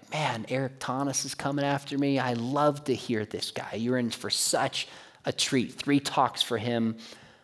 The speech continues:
about being a, a man today and what that entails. My prayer is while you're up here and you're away from things, you can have some time to think, some time to pray.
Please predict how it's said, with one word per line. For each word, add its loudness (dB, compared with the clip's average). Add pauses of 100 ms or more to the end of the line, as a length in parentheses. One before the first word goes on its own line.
(160)
about 4
being 2 (420)
a, 4 (160)
a 2
man 4
today -4 (680)
and -4
what 0
that 2
entails. -6 (720)
My 4
prayer 8
is 4
while 8
you're 10
up 4
here 4
and 6
you're 6
away 8
from -4
things, 0 (480)
you -6
can 2
have 4
some -4
time 0
to -8
think, -2 (720)
some -10
time 0
to -14
pray. 0